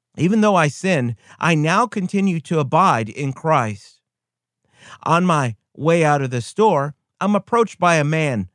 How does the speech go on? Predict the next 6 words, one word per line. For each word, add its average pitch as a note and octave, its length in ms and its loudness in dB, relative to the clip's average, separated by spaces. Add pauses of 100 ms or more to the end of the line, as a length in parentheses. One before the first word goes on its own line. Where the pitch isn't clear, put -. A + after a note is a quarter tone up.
seeking D3+ 500 -4
directions C#3+ 580 -2
to C3 160 -6
another A#2+ 280 -2
location. A2+ 840 -4 (760)
After E3 500 -2